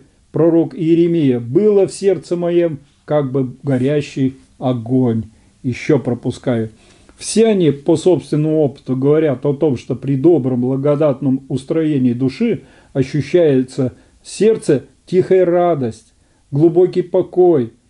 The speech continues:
и теплота, всегда возрастающая при неуклонной и пламенной молитве и после добрых дел. Здесь я прервусь, потому что хочу теперь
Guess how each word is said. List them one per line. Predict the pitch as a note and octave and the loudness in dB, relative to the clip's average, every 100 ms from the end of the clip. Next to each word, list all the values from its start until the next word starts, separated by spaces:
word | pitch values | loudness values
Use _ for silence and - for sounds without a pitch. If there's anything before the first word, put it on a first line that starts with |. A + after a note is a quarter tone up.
| _ _ - | _ _ -8
и | D3 | -2
теплота, | F3+ F3 F#3 F3+ F3+ E3 B2 | -2 2 0 0 -2 -2 -4
всегда | - C#3+ C#3 C3+ C#3 | -8 -8 -6 -4 -4
возрастающая | C3 A#2+ B2+ A#2+ - G#3+ G3+ - D#3 | -4 -6 -6 -6 -2 0 -2 -4 -8
при | C3+ C#3+ C#3+ E3+ | -6 -4 -4 -4
неуклонной | D3+ D#3 D3 D3 D#3 C3 A#2+ - _ _ | -4 -4 -4 -2 0 2 0 -8 _ _
и | D3 D3 B2 - - | 0 2 2 -2 -4
пламенной | C3+ E3+ F3 E3 D#3+ C3+ - _ - | 0 0 0 -2 -2 -4 -6 _ -2
молитве | C3+ C3 F#3+ - D#3 A#2+ - - _ | 0 2 0 -4 -4 -6 -8 -20 _
и | E3+ D#3 | -2 -2
после | C#3 E3+ G#3 G3+ F#3 D#3+ - | 2 2 2 2 2 2 -4
добрых | C3 D3 C#3 C3 D3+ D#3+ - _ | -2 2 2 2 0 0 -6 _
дел. | C#3 B2 A3+ D#3 A2 - _ _ _ - _ _ _ _ _ _ _ _ - _ _ _ _ _ _ _ _ _ | -8 0 2 2 0 -6 _ _ _ -20 _ _ _ _ _ _ _ _ -20 _ _ _ _ _ _ _ _ _
Здесь | B2+ B2 A3 D#3 D#3 | -4 2 2 4 4
я | C#3+ A2+ A2+ - _ _ _ _ _ _ _ | 2 2 -4 -16 _ _ _ _ _ _ _
прервусь, | C3 D#3+ E3+ A#3+ - - - _ _ _ - - - | 2 2 4 2 0 -8 -20 _ _ _ -20 -20 -8
потому | C3 D#3 E3+ D#3 | -2 0 2 0
что | - | 0
хочу | C#3+ D3 C3 A3 | -2 -2 0 -2
теперь | - C#3 E3+ | -2 2 2